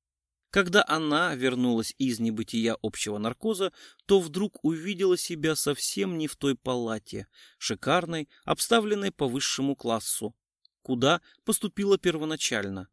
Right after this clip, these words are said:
а в убогой, с ржавыми кроватями, комковатыми матрацами и нестиранными простынями. Подпитая тётка в мятом синем халате тёрла пол полусухой шваброй. Увидев, что роженица открыла глаза,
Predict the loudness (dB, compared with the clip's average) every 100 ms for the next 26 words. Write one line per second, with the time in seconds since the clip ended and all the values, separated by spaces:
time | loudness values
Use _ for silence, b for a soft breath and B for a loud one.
0 | _ _ b b 0 2 2 -4 0 0
1 | 4 4 6 2 0 _ _ -4 -2 0
2 | 2 2 4 2 2 0 0 -2 -6 -10
3 | -12 _ _ _ _ _ _ _ _ _
4 | 0 0 2 0 0 0 0 2 0 -2
5 | 0 0 0 -4 -10 b b 2 4 4
6 | 2 0 0 0 0 0 -2 -2 -2 -4
7 | -4 -6 -10 _ _ _ _ _ _ _
8 | 0 0 0 2 4 4 2 0 0 0
9 | 2 2 0 0 -2 0 0 0 0 0
10 | 0 -4 -6 B B B 2 2 2 0
11 | 0 4 6 4 0 2 4 2 0 0
12 | 2 0 0 -2 -2 -6 -6 _ _ _
13 | _ b b _ 0 2 2 2 2 -4
14 | 2 2 2 2 0 0 -2 -4 -4 0
15 | 0 2 2 2 0